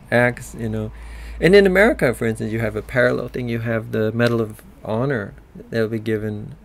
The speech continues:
uh, for your action, but sometimes it's not very, um, sincere. Sometimes it's, uh, given to people just because they're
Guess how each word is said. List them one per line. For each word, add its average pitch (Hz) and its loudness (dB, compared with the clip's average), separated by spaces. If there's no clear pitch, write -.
uh, 110 -8
for 107 -4
your 113 0
action, 110 0
but 113 -2
sometimes 135 -4
it's 120 -10
not 120 -2
very, 113 0
um, 107 -10
sincere. 123 2
Sometimes 113 -2
it's, - -10
uh, 104 -6
given 113 0
to 110 -8
people 107 -4
just 107 -8
because 104 -8
they're 104 -4